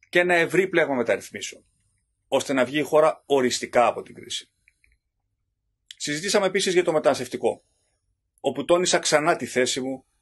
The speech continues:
υπέρ της αυστηρής προστασίας των συνόρων μας,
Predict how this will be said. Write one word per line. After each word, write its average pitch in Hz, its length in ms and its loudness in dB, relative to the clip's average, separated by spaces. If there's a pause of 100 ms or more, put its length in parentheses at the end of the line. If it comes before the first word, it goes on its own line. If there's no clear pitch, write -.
(320)
υπέρ 175 320 0
της 175 200 -2
αυστηρής 151 440 0
προστασίας 165 420 0
των 156 140 -6
συνόρων 143 420 0
μας, - 360 -12